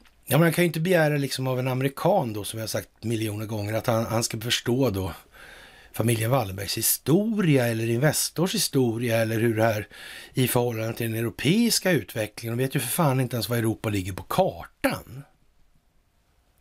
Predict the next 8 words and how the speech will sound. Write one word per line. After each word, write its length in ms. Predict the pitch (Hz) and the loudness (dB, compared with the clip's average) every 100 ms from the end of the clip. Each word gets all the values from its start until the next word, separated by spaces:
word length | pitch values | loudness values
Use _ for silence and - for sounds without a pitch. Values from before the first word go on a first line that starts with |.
| _ _ _ _ _ _ _ _ _ _ _ _ | _ _ _ _ _ _ _ _ _ _ _ _
Men 180 | 139 147 | 2 4
det 120 | 185 | 6
vet 300 | 185 135 - | 4 2 2
ju 60 | 143 | 2
vi. 440 | 156 151 95 117 - - - - - - - - - - - _ - _ - - - | 4 4 0 -16 -20 -20 -20 -20 -20 -20 -20 -20 -20 -20 -20 _ -20 _ -20 -20 -2
Men, 300 | 175 156 147 | 4 4 4
och 220 | 160 | 2
vi, 60 | 151 | 0